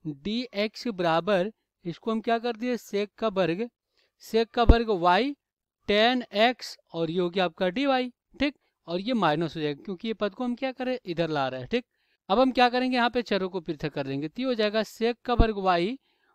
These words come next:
बटा में क्या हो जाएगा, टेन वाई डीवाई और बराबर में क्या हो जाएगा, जो जाएगा अपना एक बटा टेन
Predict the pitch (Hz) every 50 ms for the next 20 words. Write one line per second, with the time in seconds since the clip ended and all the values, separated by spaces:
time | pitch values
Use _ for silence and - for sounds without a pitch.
0 | _ - 156 165 175 185 233 233 240 247 226 - 247 247 240 233 226 247 247 233
1 | _ - - 226 240 240 226 202 180 160 170 220 262 262 _ _ _ _ _ _
2 | - 160 147 139 - 220 254 262 254 247 254 277 302 294 - _ _ _ - 175
3 | 208 208 170 175 190 190 202 196 - 240 240 240 247 - - 262 247 226 202 196
4 | 196 190 202 240 285 285 262 _ _ _ _ _ _ _ _ _ 180 165 - 269
5 | 277 247 262 262 254 254 233 - - 180 165 170 202 254 254 _ _ _ _ _
6 | _ _ _ _ _ _ - 220 214 254 277 247 254 233 220 185 160 185 180 202
7 | 240 240 _ _ _ _ _ _ _ _ - 208 208 220 233 262 269 254